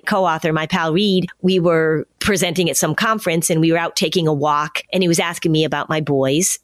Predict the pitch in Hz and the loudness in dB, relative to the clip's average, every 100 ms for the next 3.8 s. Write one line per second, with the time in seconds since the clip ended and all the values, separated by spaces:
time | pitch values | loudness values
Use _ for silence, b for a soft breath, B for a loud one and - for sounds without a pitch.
0 | - 160 151 156 - 170 180 175 165 165 | -4 -2 0 -2 0 0 2 2 2 2
1 | 151 147 170 - 202 214 165 151 - 143 | 0 0 -2 -2 0 2 0 -2 -4 -2
2 | 156 160 156 151 165 160 202 190 196 170 | -2 -2 0 0 -2 0 0 2 2 0
3 | 147 - 151 151 156 156 143 - | 0 0 0 0 0 0 0 -4